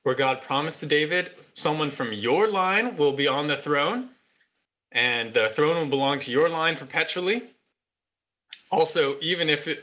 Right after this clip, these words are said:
even without the Davidic covenant, if, if Jesus is gonna have any claim to kingship, he needs to have some connection to royalty. And he does, going back to,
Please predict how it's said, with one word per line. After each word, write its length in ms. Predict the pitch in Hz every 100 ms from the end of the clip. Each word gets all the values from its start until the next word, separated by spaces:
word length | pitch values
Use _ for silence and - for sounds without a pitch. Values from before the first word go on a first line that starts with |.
| -
even 240 | 170 175
without 280 | 143 143 226
the 60 | 202
Davidic 320 | 151 151 147
covenant, 360 | 139 135 131 139
if, 320 | 131 - - - _ _ _
if 200 | 135 131
Jesus 340 | 180 214 190
is 40 | 151
gonna 160 | 160
have 160 | 139 147
any 180 | 156 208
claim 360 | 214 185 175
to 80 | 156
kingship, 500 | - 214 214 143 120
he 140 | 139 139
needs 260 | 151 151
to 80 | 151
have 440 | 143 135 135 127 - _
some 260 | - 156 147
connection 500 | 147 143 131 - 127
to 140 | 120
royalty. 540 | 113 113 110 107 - - - - - - _ _ _ -
And 280 | 107 104 104 - - - _ _ -
he 220 | - 117
does, 500 | 151 226 - - - 143
going 280 | 131 123 113
back 240 | 110 -
to, 360 | 117 107 101